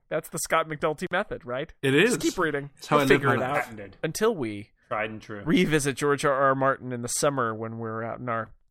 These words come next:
Speaker 1: hammocks in our backyards reading tomes about horrible things happening to made-up people in medieval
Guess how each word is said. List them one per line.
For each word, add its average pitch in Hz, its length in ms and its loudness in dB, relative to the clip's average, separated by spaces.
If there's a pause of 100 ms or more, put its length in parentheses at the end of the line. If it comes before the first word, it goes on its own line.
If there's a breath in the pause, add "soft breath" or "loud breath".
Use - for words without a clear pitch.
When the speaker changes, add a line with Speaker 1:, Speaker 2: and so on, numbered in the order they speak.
(120)
Speaker 1:
hammocks 160 500 0
in 131 100 0
our 123 120 4
backyards 139 800 2
reading 127 340 -4 (320)
tomes 151 680 4
about 123 360 2 (440 soft breath)
horrible 220 520 6
things 190 380 0
happening 165 360 2
to 156 100 -2
made-up 147 460 0
people 139 380 -4
in 127 240 -8
medieval 131 580 -4